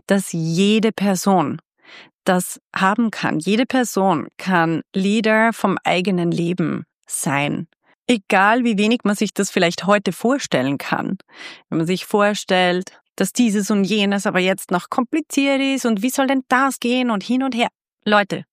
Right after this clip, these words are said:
vertraut's mir, ich hab das bei hunderten Teilnehmerinnen schon gesehen.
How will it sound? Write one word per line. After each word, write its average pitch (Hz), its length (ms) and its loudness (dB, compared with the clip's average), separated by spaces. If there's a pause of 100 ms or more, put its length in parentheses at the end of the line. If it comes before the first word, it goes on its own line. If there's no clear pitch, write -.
vertraut's - 500 0
mir, 247 220 2 (480)
ich - 260 -2
hab - 200 2 (100)
das 190 280 -2
bei 175 260 2 (340)
hunderten 233 500 0
Teilnehmerinnen 175 800 0
schon - 240 -4
gesehen. 151 420 -4